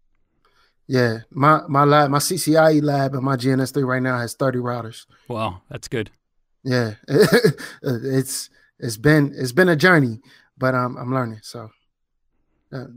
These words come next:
Speaker 1: I
Speaker 2: that's
Speaker 1: need to get more of the M P, M P L S in there, though.
Speaker 2: Yeah, so, I mean, I don't wanna plug it, but I'll put a link here. I've got some free M P L S videos on YouTube if anyone wants to watch it. Um,
Speaker 1: Please.
Speaker 2: takes you basically how to set up, uh, basic M P L S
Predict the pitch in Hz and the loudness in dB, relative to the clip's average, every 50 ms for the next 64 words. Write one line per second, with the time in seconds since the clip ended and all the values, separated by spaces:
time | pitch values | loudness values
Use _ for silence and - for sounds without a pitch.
0 | 113 - 139 139 143 139 151 151 143 131 131 - - 139 139 143 131 127 143 147 | -14 -8 -4 -4 -2 0 0 0 -2 -4 -8 -10 -14 -8 -6 -4 -4 -4 -6 -8
1 | 135 139 - 131 - - - 151 139 139 143 135 123 127 135 127 - - 127 120 | -8 -4 -4 -4 -4 -4 -6 -6 -4 0 0 0 2 2 0 0 -2 -4 -8 -8
2 | 117 113 113 113 113 113 110 _ _ _ _ _ _ _ _ _ _ _ _ _ | -10 -10 -12 -12 -14 -14 -16 _ _ _ _ _ _ _ _ _ _ _ _ _
3 | _ _ _ _ _ _ _ _ - 151 139 - 160 151 147 156 156 156 156 165 | _ _ _ _ _ _ _ _ -6 -4 -2 2 2 4 4 6 4 4 4 4
4 | 170 170 147 143 - 147 135 120 110 113 113 113 - - 131 120 120 120 117 - | 4 0 0 0 0 0 0 0 0 -4 -4 -4 -4 -4 -2 -2 -2 -2 -2 -2
5 | 117 110 110 107 - - 123 - - - 120 104 - - - 123 117 113 113 110 | -4 -4 -4 -4 -4 -8 -8 -8 -8 -10 -10 -10 -10 -10 -8 -6 -6 -6 -6 -8
6 | 110 104 - - 110 107 110 107 - - 113 110 107 104 104 104 104 104 - - | -10 -12 -12 -12 -12 -10 -10 -12 -12 -10 -10 -8 -8 -8 -8 -8 -10 -12 -14 -20
7 | - - 117 110 107 107 110 110 - - 127 120 120 117 - 117 113 113 113 110 | -18 -16 -14 -12 -10 -10 -10 -10 -10 -10 -10 -10 -10 -10 -10 -8 -8 -6 -6 -6
8 | 107 110 110 110 - - 113 110 113 110 - - 127 120 _ _ _ _ _ _ | -8 -8 -10 -12 -12 -12 -8 -8 -8 -8 -8 -12 -12 -12 _ _ _ _ _ _
9 | _ _ _ _ _ _ - 123 113 110 107 104 101 107 147 123 107 113 113 113 | _ _ _ _ _ _ -16 -14 -12 -10 -8 -6 -4 -4 -4 -4 -2 -4 -4 -4
10 | - - 117 110 101 107 104 101 - - 110 - 107 107 104 101 92 - 107 107 | -6 -6 -6 -6 -4 -6 -6 -6 -8 -12 -10 -8 -8 -8 -8 -8 -8 -8 -8 -8
11 | 107 104 - - 113 104 104 104 - _ _ _ - 104 98 98 101 104 101 101 | -8 -10 -8 -8 -8 -6 -6 -8 -10 _ _ _ -14 -12 -10 -10 -10 -10 -12 -12
12 | 101 101 _ _ _ _ _ - 117 117 - 123 - - 117 110 - 113 110 120 | -14 -16 _ _ _ _ _ -4 -4 -4 -4 -8 -8 -6 -8 -6 -6 -6 -6 -4
13 | 131 123 - - - | -6 -6 -8 -12 -20